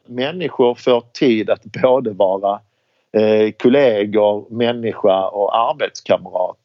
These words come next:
på jobbet. För det är ju det som gör att vi skapar goda relationer. Jag pluggade en gång med, med en klasskamrat. Eh,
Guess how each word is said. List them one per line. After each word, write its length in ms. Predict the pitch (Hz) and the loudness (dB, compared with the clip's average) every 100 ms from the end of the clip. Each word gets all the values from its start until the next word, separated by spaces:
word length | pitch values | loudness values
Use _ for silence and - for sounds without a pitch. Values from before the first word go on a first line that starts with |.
| - | -14
på 60 | 113 | -2
jobbet. 540 | 147 - - - - | 0 -2 -6 -14 -12
För 120 | - | -4
det 80 | 113 | -2
är 20 | |
ju 80 | 117 | 0
det 260 | 120 110 98 | 2 2 0
som 200 | 104 113 | -6 -2
gör 320 | 139 107 101 | 2 2 0
att 80 | 98 | -4
vi 80 | 104 | -8
skapar 360 | - 92 - 101 | -2 -2 -2 -2
goda 340 | 107 113 104 | 0 2 2
relationer. 680 | 98 101 101 131 85 71 98 _ _ _ _ _ _ _ - | 0 0 2 0 0 -6 -20 _ _ _ _ _ _ _ 2
Jag 200 | 123 127 | 2 4
pluggade 560 | 135 156 131 113 131 | 2 4 2 2 2
en 180 | 127 120 | -2 -2
gång 300 | 120 107 104 | -2 -2 -4
med, 320 | 104 101 104 - _ _ _ _ _ _ - | -4 -4 -6 -18 _ _ _ _ _ _ -16
med 300 | 127 110 101 | -6 -4 -2
en 100 | 101 | -4
klasskamrat. 800 | - 123 - 107 98 92 107 - - | 0 0 2 -4 -2 0 -2 -4 -2
Eh, 120 | 98 | -2